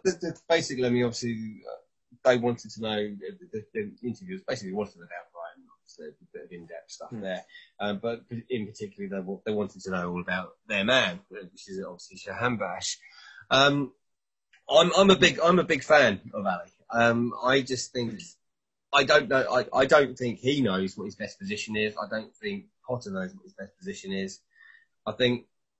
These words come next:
Speaker 1: if he gets a run in the team in, I mean, he, he hasn't, at, at, at Premier League level, he hasn't got the pace to be a winger. Um,
Speaker 2: Hmm.
Speaker 1: I think there's a lot of traffic as a number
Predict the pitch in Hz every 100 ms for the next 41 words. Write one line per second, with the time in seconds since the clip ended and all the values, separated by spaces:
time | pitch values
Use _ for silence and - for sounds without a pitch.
0 | _ _ _ _ _ _ - 147 - 147
1 | 131 139 123 127 117 123 117 113 104 117
2 | 113 110 110 - 117 110 107 104 - _
3 | _ _ _ _ _ _ _ _ _ -
4 | 117 120 120 131 123 175 175 156 - -
5 | 127 - 123 131 123 123 117 _ 156 135
6 | 123 113 110 107 101 110 120 113 101 95
7 | - 110 98 - - 98 90 104 113 113
8 | 113 _ _ _ - 92 92 92 92 92
9 | 98 92 85 _ _ _ - - - 113
10 | 104 _ _ _ _ _ _ _ _ -
11 | _ _ _ - 107 120 123 104 - 117
12 | - 104 - 98 95 98 92